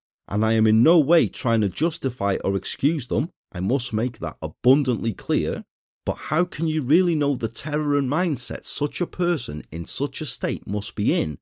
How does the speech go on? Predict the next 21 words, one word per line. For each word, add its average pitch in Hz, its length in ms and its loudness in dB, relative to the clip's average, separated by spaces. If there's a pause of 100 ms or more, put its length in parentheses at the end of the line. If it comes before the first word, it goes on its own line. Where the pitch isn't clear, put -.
to - 120 -8
be 101 100 0
driven 131 400 2
to 101 140 -2
do 185 240 2
that, - 240 -8 (180)
as - 140 -6
he 95 80 -2
was 117 420 -2
truly 165 480 -2
in 156 160 2
that 87 220 -6
day, 165 340 -2 (580)
unless 98 440 -2
you're 107 100 2
in 104 80 2
the 101 80 2
grip 120 380 -2
of 98 100 -4
it - 140 -6
yourself, - 540 -4